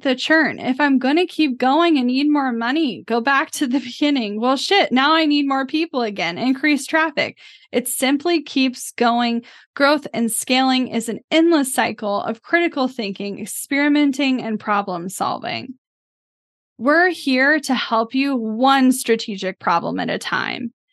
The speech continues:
Everything is designed to save you time and fast track your success. At the very beginning, I said I was gonna help two kinds of people. For those of you in group one, do you feel like I delivered on that promise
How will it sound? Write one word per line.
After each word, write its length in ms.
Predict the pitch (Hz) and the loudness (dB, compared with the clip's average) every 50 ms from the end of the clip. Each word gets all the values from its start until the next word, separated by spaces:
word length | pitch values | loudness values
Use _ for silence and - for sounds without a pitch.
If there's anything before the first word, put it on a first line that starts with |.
| _ _ _ _ _ | _ _ _ _ _
Everything 580 | - 254 294 294 359 381 370 359 392 381 381 370 | -2 0 0 2 4 2 4 4 4 4 4 4
is 220 | 302 262 240 254 | 2 2 0 0
designed 600 | - 254 240 240 - 220 208 226 233 240 240 240 226 | 0 -2 0 0 0 0 0 0 0 0 0 -2 -2
to 120 | - 220 | -4 -6
save 380 | 208 - - - 226 226 247 247 | -8 -4 0 0 2 2 2 2
you 160 | 262 277 269 | 2 0 0
time 520 | - - - 202 196 202 220 240 262 269 | -2 -2 -2 0 2 2 2 2 2 2
and 240 | 247 - 214 220 214 | 0 0 -2 -4 -2
fast 320 | - 208 196 202 196 - - | 0 0 0 -2 -2 -4 -4
track 300 | - 208 180 - - - | -2 -2 -2 -2 -4 -6
your 140 | - - | -8 -8
success. 800 | 185 - - - - - - - - - - - - - - - _ _ _ _ _ _ _ _ _ _ _ - | -8 -8 -10 -12 -12 -10 -8 -6 -6 -6 -6 -10 -14 -16 -18 -20 _ _ _ _ _ _ _ _ _ _ _ -4
At 120 | 254 247 | -2 0
the 100 | 269 277 | 0 0
very 320 | 240 262 262 269 320 349 | 2 4 4 4 4 2
beginning, 420 | 330 330 269 240 233 220 214 220 220 | 2 2 0 0 0 -2 -2 -2 -4
I 60 | 214 | -4
said 240 | 226 - - 220 214 | -4 -2 0 0 0
I 80 | 208 | 0
was 160 | 208 208 214 - | 0 0 -2 -4
gonna 220 | - 226 220 214 | -4 -4 -4 -4
help 240 | 214 214 - - - | -4 -4 -4 -4 -6
two 180 | - - 214 | -6 -8 -8
kinds 320 | 202 - 202 208 208 - - | -6 -6 -6 -6 -6 -6 -8
of 100 | 202 196 | -8 -10
people. 640 | - - 202 190 - - - - - - - 233 _ _ _ _ _ _ _ _ _ _ _ _ | -10 -10 -10 -10 -8 -8 -8 -8 -8 -8 -10 -12 _ _ _ _ _ _ _ _ _ _ _ _
For 120 | - 294 285 | -2 0 2
those 300 | 233 262 262 277 262 302 | 4 4 2 2 2 0
of 120 | 330 285 | 0 2
you 220 | 302 302 311 320 | 2 2 2 2
in 160 | 311 - 254 240 | 0 0 0 0
group 300 | 226 - 226 220 233 226 _ | 0 0 -2 -4 -4 -4 _
one, 500 | - 180 170 180 185 196 208 208 220 202 - - _ _ - | -6 -4 -2 -2 -2 -2 -2 -2 -4 -4 -6 -10 _ _ -4
do 120 | - 254 | 0 2
you 140 | 254 262 247 | 2 2 2
feel 340 | 254 - - 262 269 277 285 | 0 -2 0 0 2 2 2
like 240 | 294 294 302 294 | 2 0 0 0
I 120 | 262 254 247 | 0 -2 -2
delivered 760 | - 226 220 214 208 214 220 214 214 240 233 233 240 226 - - | -2 -2 -2 -2 -2 -4 -4 -4 -2 0 0 2 0 0 -2 -4
on 160 | 196 208 208 | -4 -2 -2
that 200 | 208 - - - | -2 -4 -4 -6
promise 640 | - - 208 185 185 196 214 214 220 214 - - | -6 -4 -2 -2 -2 -2 -2 -2 -2 -2 -4 -8